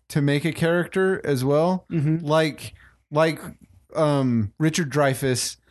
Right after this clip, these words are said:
Speaker 1: uh, every time he has to put his glasses on, he has those glasses that
Speaker 2: Yeah.
Speaker 1: hook around the back of his ear.
Speaker 2: Yep.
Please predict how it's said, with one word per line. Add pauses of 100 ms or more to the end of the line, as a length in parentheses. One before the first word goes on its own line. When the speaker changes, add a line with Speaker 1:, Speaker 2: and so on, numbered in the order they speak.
(300)
Speaker 1:
uh,
every
time
he
has
to
put
his
glasses
on,
he
has
those
glasses
that
Speaker 2:
Yeah.
Speaker 1:
hook
around
the
back
of
his
ear.
Speaker 2:
Yep.